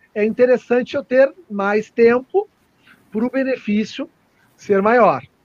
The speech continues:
Eu digo tudo isso, Carlos, dentro de uma ótica já conformada,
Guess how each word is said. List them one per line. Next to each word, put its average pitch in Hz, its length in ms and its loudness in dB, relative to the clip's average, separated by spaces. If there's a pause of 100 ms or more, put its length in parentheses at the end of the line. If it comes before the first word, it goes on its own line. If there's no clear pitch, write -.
(560)
Eu 277 160 -2
digo 349 340 -2
tudo 208 320 -4
isso, 247 400 -4
Carlos, 185 360 -2
dentro 240 280 0
de 320 80 -8
uma 302 220 2
ótica 208 480 0
já 170 380 -2 (560)
conformada, 214 920 0